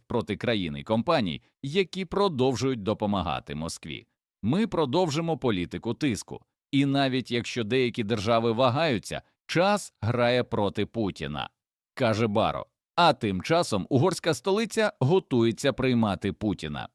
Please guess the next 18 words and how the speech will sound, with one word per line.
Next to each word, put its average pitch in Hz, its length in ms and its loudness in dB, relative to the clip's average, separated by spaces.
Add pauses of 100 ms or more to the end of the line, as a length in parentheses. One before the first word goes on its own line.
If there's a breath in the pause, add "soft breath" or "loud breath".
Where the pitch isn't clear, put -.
(100)
лідера, 117 540 2
на 92 120 -2
якого 117 420 2
виписано 180 760 0
ордер 147 460 4
на 160 240 2
арешт 117 300 0
Міжнародного 110 800 2 (300 soft breath)
кримінального 95 760 0
суду. 82 440 -6 (340)
І 151 120 4
все 139 280 0
одно 123 420 0 (340)
Орбан 220 420 6
приймає 127 560 2
його, 76 360 -4 (120)
називаючи 95 720 0
це 135 300 0